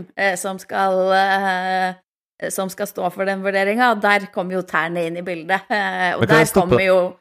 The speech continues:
Speaker 1: makt og politikk inn i bildet, ja.
Speaker 2: Eller, ikke sant? Jeg har lyst til å stoppe deg likevel på det første punktet, det at det ikke er oppe til diskusjon. For det er på en måte riktig. Eh,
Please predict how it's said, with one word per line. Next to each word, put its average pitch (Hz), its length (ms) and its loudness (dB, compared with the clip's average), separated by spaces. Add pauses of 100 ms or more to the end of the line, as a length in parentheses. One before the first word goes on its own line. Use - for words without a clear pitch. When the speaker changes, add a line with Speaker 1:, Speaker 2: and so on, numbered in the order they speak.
(140)
Speaker 1:
makt 180 320 -4
og 190 60 -12
politikk 190 500 -8
inn 185 100 -8
i 180 60 -6
bildet, 180 400 -8
ja. 190 140 0 (340)
Speaker 2:
Eller, 85 240 -4
ikke 95 80 -10
sant? 104 160 2
Jeg 80 80 0
har 110 80 6
lyst 113 160 2
til 110 60 0
å - 20 -6
stoppe 92 240 2
deg 82 140 2
likevel 80 260 -2
på - 140 -4
det 78 80 -2
første 90 260 -4
punktet, 80 480 -4
det 95 140 2
at 90 100 2
det 95 140 -2
ikke - 160 -2
er 82 80 2
oppe - 120 -10
til 73 140 -6
diskusjon. 78 460 -4 (580)
For 123 80 6
det - 160 6
er 117 80 4
på - 80 -6
en 110 80 0
måte 113 240 2
riktig. - 380 -4 (420)
Eh, 90 300 2